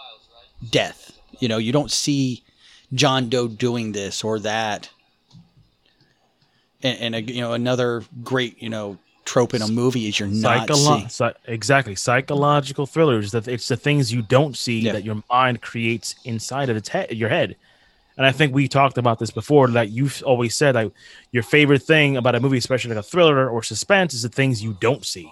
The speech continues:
Speaker 1: Yeah.
Speaker 2: The things you create in your mind, like, "Oh man, what could have that been like?"
Speaker 1: And it's interesting. David Fincher, when, uh,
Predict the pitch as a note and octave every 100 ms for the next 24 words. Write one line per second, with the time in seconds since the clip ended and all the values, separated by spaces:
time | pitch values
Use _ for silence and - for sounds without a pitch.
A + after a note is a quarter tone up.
0 | _ F#2+ F2 _ _ - D3 C#3+ B2 B2
1 | - C3+ A#2 A2+ B2 G#2+ - D3 B2+ A#2+
2 | D3 C#3+ A2+ B2+ C3+ A#2+ B2 D#3 G#2 G2
3 | E2+ E2 - - _ _ _ _ _ _
4 | _ _ _ _ - - - G3 G#3+ F#3
5 | G3+ D3+ C3+ C3 C3+ D3 D3 - C#3+ C#3
6 | B2+ A#2+ A2+